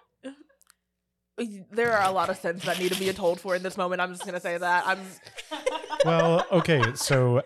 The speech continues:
Speaker 2: having been through all of that and having sung in that before,
Speaker 1: <laughs>
Speaker 2: um, I,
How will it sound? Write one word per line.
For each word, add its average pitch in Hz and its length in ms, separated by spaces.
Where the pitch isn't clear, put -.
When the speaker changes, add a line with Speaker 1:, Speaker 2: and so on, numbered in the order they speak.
Speaker 2:
having 175 340
been 117 280
through 117 300
all 101 260
of 90 100
that 101 280
and 120 100
having 107 320
sung 151 380
in 98 180
that 87 340
before, 110 600
Speaker 1:
<laughs> - 240
Speaker 2:
um, 110 800
I, 127 240